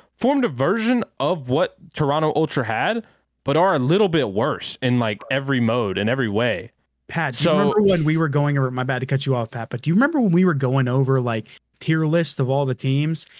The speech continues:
Speaker 2: and we had Toronto Ultra at, like, like, t-, like, like, A or S tier?
Speaker 1: Yeah.
Speaker 2: And then people were saying,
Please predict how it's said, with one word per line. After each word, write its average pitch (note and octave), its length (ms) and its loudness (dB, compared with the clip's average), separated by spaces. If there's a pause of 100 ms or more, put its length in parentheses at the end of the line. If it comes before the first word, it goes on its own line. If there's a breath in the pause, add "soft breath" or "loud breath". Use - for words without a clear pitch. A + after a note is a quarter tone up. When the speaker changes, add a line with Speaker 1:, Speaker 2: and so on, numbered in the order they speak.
(200 loud breath)
Speaker 2:
and B2+ 140 -4
we G3 140 2
had F#3 220 2
Toronto C#3+ 420 0
Ultra D3 640 0
at, C3+ 220 -4
like, A#2+ 400 -6 (460 soft breath)
like, A#2+ 120 -6 (180)
t-, - 160 -10
like, C#3+ 180 0
like, C3+ 260 -2
A D3 280 0
or B2+ 180 -2
S C3+ 260 -2
tier? F#3+ 420 0
Speaker 1:
Yeah. B2 320 0
Speaker 2:
And E3+ 160 2
then D#3 360 0 (500)
people F#3 240 0
were E3 60 2
saying, C#3+ 440 0